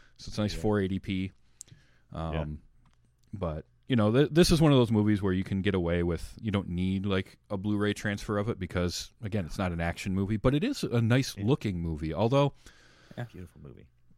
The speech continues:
Speaker 1: I did think the, the kind of green filter that they would put on just for that one scene where Jake is, after he smokes the, uh, the weed and the
Speaker 3: Oh, he's
Speaker 1: P C P,
Speaker 3: tripping, yeah.
Speaker 1: and he's tripping
Speaker 2: Right.
Speaker 1: out. That was okay. Like, it wasn't anything special.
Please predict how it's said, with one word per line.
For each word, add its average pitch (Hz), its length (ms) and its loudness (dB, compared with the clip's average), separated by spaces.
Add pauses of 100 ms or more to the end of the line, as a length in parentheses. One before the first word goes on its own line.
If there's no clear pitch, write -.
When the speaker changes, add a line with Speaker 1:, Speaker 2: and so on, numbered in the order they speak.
(120)
Speaker 1:
I 147 120 4
did 156 200 2
think 156 300 0
the, 113 480 2 (380)
the 110 260 0
kind 120 200 0
of 101 140 2
green 113 340 4
filter 113 400 0
that 107 140 0
they 101 80 0
would 98 160 0
put 104 180 4
on 101 600 0
just 120 240 2
for 127 80 0
that 104 160 4
one 98 300 2
scene 101 380 2
where 87 280 2
Jake 85 360 -2
is, - 440 -6 (440)
after 92 220 -4
he 82 80 -2
smokes - 420 -4
the, 82 260 -4
uh, 76 340 -6
the 87 100 -4
weed 85 300 -2
and 82 100 -2
the 95 60 -6
Speaker 3:
Oh, - 40 -4
he's 92 100 -4
Speaker 1:
P - 0 -
C - 80 -8
P, 95 80 -4
Speaker 3:
tripping, 104 320 0
yeah. 95 280 -6
Speaker 1:
and 82 100 -4
he's 80 100 -8
tripping 90 280 -6
Speaker 2:
Right. 82 80 -6
Speaker 1:
out. 87 160 -4 (880)
That 120 240 2
was 101 300 -2 (160)
okay. 80 420 -8
Like, 76 160 -10
it 85 40 -8
wasn't 85 260 -4
anything 80 200 -10
special. - 520 -10